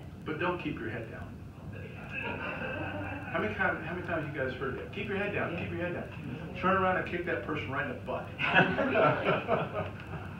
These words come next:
Speaker 1: The head is not meant to stay down. The head is meant to swivel.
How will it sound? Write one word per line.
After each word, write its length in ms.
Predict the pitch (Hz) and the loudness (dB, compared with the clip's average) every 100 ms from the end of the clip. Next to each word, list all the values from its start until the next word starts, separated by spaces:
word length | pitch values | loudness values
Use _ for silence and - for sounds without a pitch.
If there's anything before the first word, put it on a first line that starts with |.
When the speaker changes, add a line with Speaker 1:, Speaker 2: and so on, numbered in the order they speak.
| - | 2
Speaker 1:
The 340 | 294 - 147 | 4 4 2
head 400 | 143 160 180 185 131 | 2 4 4 4 2
is 100 | 123 | 0
not 340 | 147 151 139 143 | 0 0 -2 -2
meant 220 | 143 135 | -2 -2
to 100 | 127 | -6
stay 280 | - 131 123 | -2 -2 -2
down. 360 | 120 113 - - - - - - - - - - - - | -2 -2 -2 -6 -10 -10 -10 -10 -10 -10 -10 -10 -10 -8
The 100 | 127 | -6
head 240 | 120 156 165 | -2 0 0
is 180 | 123 123 | -2 -2
meant 300 | 131 143 98 | -2 -2 -4
to 100 | - | -8
swivel. 920 | - 131 143 170 - 101 104 156 | -8 -6 0 2 2 0 0 0